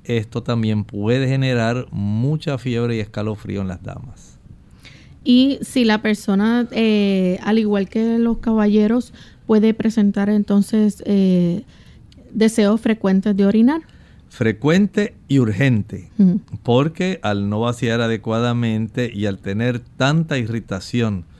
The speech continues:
Speaker 1: el cuerpo en cierta forma trata de poder evitar que haya un tipo de colonización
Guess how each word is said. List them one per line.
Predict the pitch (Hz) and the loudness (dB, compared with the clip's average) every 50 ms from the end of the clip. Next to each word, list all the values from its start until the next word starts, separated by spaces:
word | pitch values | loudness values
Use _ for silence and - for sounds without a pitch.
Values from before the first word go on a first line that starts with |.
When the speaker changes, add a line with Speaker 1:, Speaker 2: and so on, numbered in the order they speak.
| - - - - - - - - - | -20 -20 -20 -20 -20 -20 -20 -20 -14
Speaker 1:
el | - 92 92 87 - | -10 -10 -10 -10 -10
cuerpo | - - 113 127 135 143 151 143 - - 160 160 156 151 | -6 -2 0 0 0 0 -2 -4 -6 -4 -2 -2 0 -2
en | 151 139 | -2 -4
cierta | 131 - 139 123 123 123 - 139 139 | -4 -4 -4 -4 -4 -4 -6 -6 -6
forma | 127 - 127 123 123 127 131 135 135 135 131 127 113 - - | -6 -6 -6 -4 -4 -4 -4 -4 -4 -4 -4 -6 -8 -10 -8
trata | - 127 117 123 120 123 120 - - 135 123 123 | -6 -4 -2 0 -2 -2 -4 -4 -4 -4 -4 -4
de | 120 113 110 117 120 127 131 131 127 120 120 - - - | -4 -4 -4 -4 -2 -2 -4 -4 -4 -6 -8 -14 -14 -8
poder | - 110 104 104 110 113 117 123 127 123 123 123 117 - - - - - | -6 -4 -2 -2 0 0 0 0 0 0 -2 -6 -8 -12 -18 -16 -8 -4
evitar | 110 113 110 110 101 - - 123 120 120 127 156 156 - - - - - - - - - - - - - | -4 -2 -2 -4 -6 -6 -4 -2 -2 0 -2 -4 -6 -10 -14 -20 -20 -20 -20 -20 -20 -20 -20 -20 -14 -6
que | - 123 123 123 131 | -2 0 0 2 2
haya | 151 170 170 160 127 113 120 120 131 139 135 - - | 2 2 0 0 0 0 0 0 0 -2 -4 -6 -6
un | 101 113 120 131 139 139 139 143 135 - | -4 -2 0 0 0 0 0 -2 -2 -2
tipo | 139 135 127 - 139 135 131 | -2 -2 -2 -2 -4 -2 -2
de | 127 127 127 120 | 0 -2 -2 -4
colonización | - - - 123 120 120 120 117 117 117 117 117 113 - - 113 104 101 - - 123 127 131 147 156 151 | -6 -4 0 0 2 2 2 2 0 0 -2 -2 -4 -4 -4 -4 -4 -6 -4 -4 -2 -2 -2 -2 -4 -4